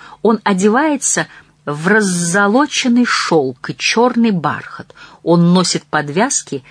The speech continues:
со стразовыми пряжками и шелковые чулки, и снова все смеются над ним. «Коспетто! Черт возьми!» — кричит он. «Мерзавцы!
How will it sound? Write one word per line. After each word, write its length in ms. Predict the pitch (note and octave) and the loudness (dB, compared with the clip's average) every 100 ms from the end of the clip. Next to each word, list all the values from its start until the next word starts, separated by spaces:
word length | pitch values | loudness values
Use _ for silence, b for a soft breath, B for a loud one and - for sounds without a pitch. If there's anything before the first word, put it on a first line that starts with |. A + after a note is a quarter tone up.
| B B | B B
со 220 | B - D#3 | B -4 -4
стразовыми 580 | - E3+ D#3+ D3 D3+ | -4 -2 -2 -4 -4
пряжками 640 | D3 F3+ A#3+ B3 - C#3 C3 | -4 -2 -2 -2 -6 -8 -8
и 80 | E3 | -8
шелковые 580 | - F3+ F3 - E3 E3 | -4 -2 -4 -6 -8 -6
чулки, 460 | - F3 - C4 _ | -6 -6 -4 -6 _
и 100 | G#3 | -2
снова 560 | F3 - F3 G3 D4 G#3 | -2 -2 0 2 2 0
все 260 | - - | -4 -4
смеются 640 | F#3+ - A3 A3+ A3 - B2+ | -4 -2 -4 -4 -8 -8 -8
над 180 | A#2+ C#3 | -10 -6
ним. 220 | B2+ B2 _ _ _ - | -6 -6 _ _ _ -10
«Коспетто! 1080 | C#3 - - - D4 _ _ _ - - - _ _ _ _ _ _ _ | -8 -6 -6 -4 -6 _ _ _ -14 -14 -16 _ _ _ _ _ _ _
Черт 320 | - - - | -14 -14 -16
возьми!» — 340 | C#3+ - A#3 B3 - | -14 -6 -4 -4 -8
кричит 400 | - - - A2+ | -16 -12 -12 -12
он. 120 | A#2 | -12
«Мерзавцы! 680 | B2 A#2+ - B3 - - - | -10 -6 -4 -4 -6 -16 -16